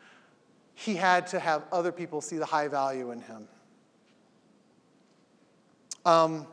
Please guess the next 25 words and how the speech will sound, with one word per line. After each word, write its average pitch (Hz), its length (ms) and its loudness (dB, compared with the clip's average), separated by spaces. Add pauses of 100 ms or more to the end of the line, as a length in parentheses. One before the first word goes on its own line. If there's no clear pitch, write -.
(260)
picturing 214 320 4
a 185 60 0
special 208 340 2
future, 170 420 -2 (180)
again, 156 440 0
something 185 580 -2 (400)
Simon 175 300 -2
Cowell 180 260 4
probably 180 260 2
did 170 140 -2
really 165 380 -4
well 165 340 2
with 135 220 -6
him. 113 240 -10 (840)
The 190 80 2
other 214 140 6
gal, 220 580 4
um, 170 520 4
shoot, 170 300 -6
what's 139 160 -10
her 147 100 -8
name 135 220 -8
really 127 180 -6
fast? 120 600 -6 (520)
Um, 143 420 -2